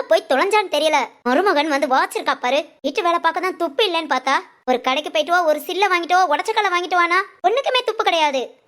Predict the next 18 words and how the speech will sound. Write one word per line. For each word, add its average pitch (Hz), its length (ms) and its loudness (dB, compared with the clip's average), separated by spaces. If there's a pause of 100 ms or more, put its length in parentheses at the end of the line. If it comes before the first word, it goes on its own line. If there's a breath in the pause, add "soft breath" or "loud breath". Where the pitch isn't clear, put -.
எங்கிட்டு 294 300 0
போய் 294 100 6 (120)
ஊர் 453 180 2
சுத்திட்டு 320 260 -4
இருக்காளோ? 262 260 0 (280)
என்னமோ 254 200 2 (140)
இவ 285 140 2 (100)
பிறந்த 370 340 2
வீடு 339 240 2
மாதிரி 285 220 2 (260)
மூக்கு 302 300 -4
பிடிக்க 330 320 2
திங்க, 320 240 0 (260)
எங்கிட்டாவது 285 540 0
போய் 320 120 0 (120)
ஊர் 370 180 2
வாய் 269 240 0
பேச, 320 180 0